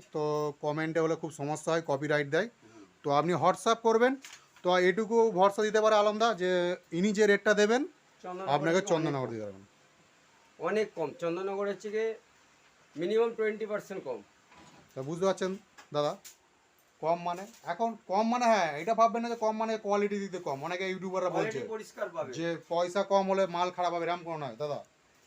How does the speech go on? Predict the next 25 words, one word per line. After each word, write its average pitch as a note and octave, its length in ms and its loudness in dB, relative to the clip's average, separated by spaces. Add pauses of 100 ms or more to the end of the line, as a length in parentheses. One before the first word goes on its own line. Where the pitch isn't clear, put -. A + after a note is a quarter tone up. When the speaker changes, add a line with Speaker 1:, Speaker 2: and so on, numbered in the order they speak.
(160)
Speaker 1:
আপনি D#3 220 -4
আসুন, E3+ 500 -2 (160)
এসে D3+ 240 -4
একবার F3+ 200 0
দেখে E3+ 220 0
যান। D#3 100 2
এই D#3 100 0
দেখুন, D#3 200 0
ওয়েল্ডিংটা D#3+ 420 0
দেখাচ্ছি, D3 400 -2
দেখুন। G#2+ 220 -12 (840)
আমি D#3+ 200 4
এটা, G3 120 6
আমরা F#3+ 180 4 (140)
আরেক D#3 220 4
যেন F#3+ 180 4
দেখেছি F3 320 4
আমি, E3 300 0 (1300)
তো D3+ 180 4
এরম F#3 260 4
মোটা F#3 340 6
রড G3+ 180 8
দিয়ে F#3+ 160 6
করে E3 220 4
না, A2+ 180 -4